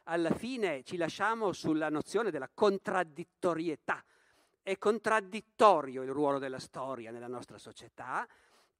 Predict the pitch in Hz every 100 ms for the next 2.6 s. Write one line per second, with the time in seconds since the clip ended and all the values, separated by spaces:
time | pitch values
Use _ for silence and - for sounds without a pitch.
0 | - 196 185 190 190 185 170 185 - 202
1 | 202 190 202 170 165 175 170 175 156 180
2 | 165 - 175 185 180 143